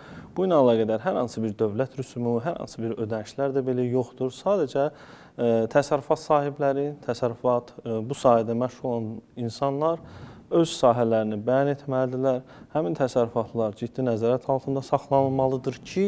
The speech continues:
həmin məhsulların biz ixrac potensialını artıraq. E, Qida Təhlükəsizliyi Agentliyi bu sahədə çoxsaylı işlər görüb. İstər maarifləndirici tədbirlər, istər həmin təsərrüfatlarda müxtəlif monitorinqlər aparılıb və bu da bizə imkan yaradır ki,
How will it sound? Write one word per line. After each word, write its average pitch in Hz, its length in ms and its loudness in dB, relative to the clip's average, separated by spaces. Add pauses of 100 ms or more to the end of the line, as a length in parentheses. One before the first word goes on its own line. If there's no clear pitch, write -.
həmin 139 340 -2
məhsulların 117 760 -4
biz 117 160 -10
ixrac - 380 -6
potensialını 107 720 -10
artıraq. 104 480 -12 (480)
E, 113 160 -2 (280)
Qida 110 300 2
Təhlükəsizliyi 113 580 -2
Agentliyi 113 460 -6
bu 127 80 -8
sahədə 113 380 -4
çoxsaylı 147 500 -4
işlər 110 340 -8
görüb. 104 300 -12 (340)
İstər - 440 -4 (520)
maarifləndirici 113 800 -4
tədbirlər, 127 760 -4
istər 120 400 0 (300)
həmin 117 280 0
təsərrüfatlarda 107 840 -6
müxtəlif 107 480 -8
monitorinqlər 131 720 -4
aparılıb 123 540 0 (300)
və 139 120 2
bu 180 240 0
da 160 100 6
bizə 127 300 2
imkan 123 440 2
yaradır 110 400 -2
ki, 160 160 -2